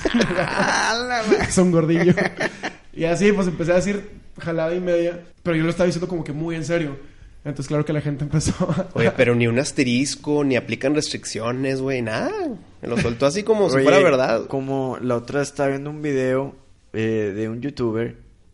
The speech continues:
Speaker 2: y estaba dando su, <laughs> su punto de vista de la película de Coco.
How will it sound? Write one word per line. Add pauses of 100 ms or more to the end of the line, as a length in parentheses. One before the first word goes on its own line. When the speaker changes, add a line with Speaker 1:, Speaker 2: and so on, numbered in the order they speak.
(180)
Speaker 2:
y
estaba
dando
su,
<laughs>
su
punto
de
vista
de
la
película
de
Coco.